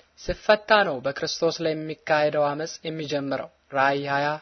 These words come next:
ሰባት እስከ ዘጠኝ። ሰይጣን ሲፈታም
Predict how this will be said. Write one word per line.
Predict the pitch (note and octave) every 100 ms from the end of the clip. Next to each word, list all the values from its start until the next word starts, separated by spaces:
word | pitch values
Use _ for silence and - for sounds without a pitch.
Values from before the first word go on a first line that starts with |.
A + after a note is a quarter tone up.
| _ _ _
ሰባት | - D#3 D3 C3
እስከ | - - C3+
ዘጠኝ። | B2+ D#3 B2 _ _ _ _ _ _ _ _ _ _ _ _ _ _
ሰይጣን | - C3 C#3 D#3 D#3
ሲፈታም | - - E3 - E3+ E3+